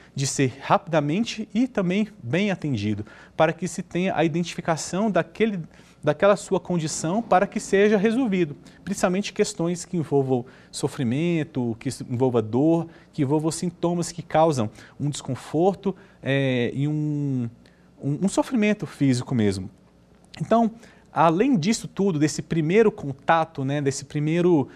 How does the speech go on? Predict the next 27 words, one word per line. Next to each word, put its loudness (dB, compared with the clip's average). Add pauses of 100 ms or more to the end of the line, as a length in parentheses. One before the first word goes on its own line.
(200)
é, 0
acolhimento 0
do -2
paciente, -2
esse -4
pilar 0
também -4
diz -2
respeito -4 (300)
a -12
alguns -2
direitos -2 (280)
que -12
tratam 2
de -6
questões, -2 (480)
é, 2
também 0
que -6
são 0
igualmente 0
importantes, -2
como -4
questões 0
de 0 (320)
alimentação, 0 (220)
roupas, 0